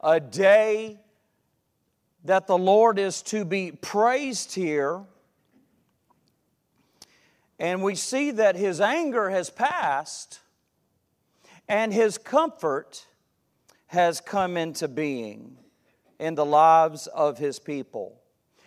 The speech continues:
Rather than look at the direct event in the text, uh, let's just go directly to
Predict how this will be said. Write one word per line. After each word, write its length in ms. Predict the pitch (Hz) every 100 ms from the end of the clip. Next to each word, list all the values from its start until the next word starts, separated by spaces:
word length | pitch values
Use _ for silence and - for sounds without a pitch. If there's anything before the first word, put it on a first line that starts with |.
| _ _
Rather 560 | 143 165 214 320 294 269
than 300 | 214 202 175 175
look 360 | 170 214 214
at 300 | 208 185 170
the 240 | 165 180 156
direct 640 | 123 143 151 180 196 -
event 580 | 170 151 120 175 190 185
in 260 | 160 165
the 100 | 156
text, 640 | 113 170 185 196 - - - _ _ _ -
uh, 300 | 160 180 175 -
let's 480 | 202 190 262 - -
just 320 | 285 226 -
go 180 | 214 196
directly 920 | 139 165 156 185 196 220 220 220 208 _ _
to 300 | - 220 190